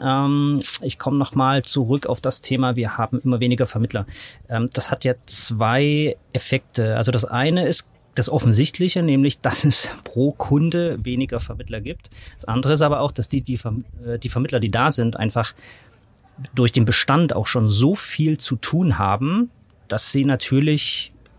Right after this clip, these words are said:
im positiven Sinne einfach ausgelastet sind. Man könnte es aber auch manchmal vielleicht so formulieren, dass sie einfach gesättigt sind. Das meine ich jetzt auch nicht despektierlich, sondern das ist einfach ein, ein Fakt. Also man, man muss gar nicht dieses Neugeschäfts-, äh, äh, Thema vorantreiben,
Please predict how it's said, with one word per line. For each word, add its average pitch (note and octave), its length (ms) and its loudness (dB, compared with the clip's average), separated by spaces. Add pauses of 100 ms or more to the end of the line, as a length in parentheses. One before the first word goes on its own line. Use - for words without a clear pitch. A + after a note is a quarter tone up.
(320)
im A#2 100 0
positiven C3+ 480 4
Sinne C#3 300 2
einfach A2+ 240 0
ausgelastet D3+ 680 0
sind. E3+ 380 0
Man A#2 100 -4
könnte C3+ 280 0
es A#2+ 80 0
aber B2 260 2
auch C3 180 0
manchmal B2 300 0
vielleicht A#2+ 220 0
so C3+ 120 -2
formulieren, B2+ 380 2
dass A#2 80 2
sie A#2 100 -2
einfach A#2 220 -4
gesättigt B2 580 0
sind. F3+ 400 0
Das - 200 -16
meine A#2+ 160 -2
ich A2+ 40 -8
jetzt - 160 -4
auch A#2+ 160 -2
nicht B2+ 200 0
despektierlich, D3+ 600 -2
sondern A#2+ 300 -2 (480)
das G2+ 140 -2
ist A2 100 2
einfach A#2+ 360 2
ein, - 200 -4
ein B2 120 2
Fakt. - 440 -2
Also A#2+ 180 0
man, A#2+ 220 2
man A#2+ 160 2
muss B2+ 320 4
gar A#2+ 140 2
nicht B2 180 0
dieses B2 260 0
Neugeschäfts-, C3 920 0
äh, A#2 420 0
äh, A2+ 60 0
Thema C3 420 0
vorantreiben, C#3+ 880 0